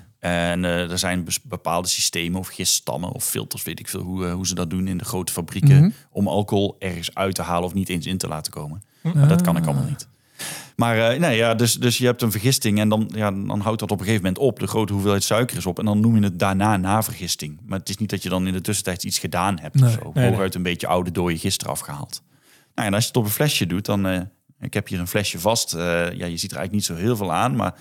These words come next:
Speaker 1: daar gist het eigenlijk nog steeds een heel klein
Speaker 3: Ja.
Speaker 1: beetje verder.
Speaker 3: Ja, ja.
Speaker 2: Is dat
Speaker 1: En,
Speaker 2: ook de
Speaker 1: eh,
Speaker 2: reden waarom speciaal bier, zeg maar, theoretisch gezien niet echt over datum kan?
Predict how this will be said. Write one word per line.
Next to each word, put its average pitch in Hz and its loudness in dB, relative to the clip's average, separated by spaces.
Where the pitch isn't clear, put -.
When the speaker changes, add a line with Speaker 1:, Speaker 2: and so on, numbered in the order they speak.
Speaker 1:
daar 101 2
gist 117 2
het - -8
eigenlijk 117 0
nog 92 0
steeds 104 2
een 85 0
heel 110 4
klein - 4
Speaker 3:
Ja. 135 8
Speaker 1:
beetje 85 0
verder. 92 0
Speaker 3:
Ja, 117 -4
ja. 90 -10
Speaker 2:
Is 160 4
dat 202 4
Speaker 1:
En, 196 6
Speaker 2:
ook 180 2
de 170 4
Speaker 1:
eh, 151 4
Speaker 2:
reden 170 4
waarom 156 6
speciaal 147 4
bier, 139 4
zeg 131 0
maar, 131 4
theoretisch 131 4
gezien 127 6
niet 123 6
echt 120 0
over 131 4
datum 170 2
kan? - -10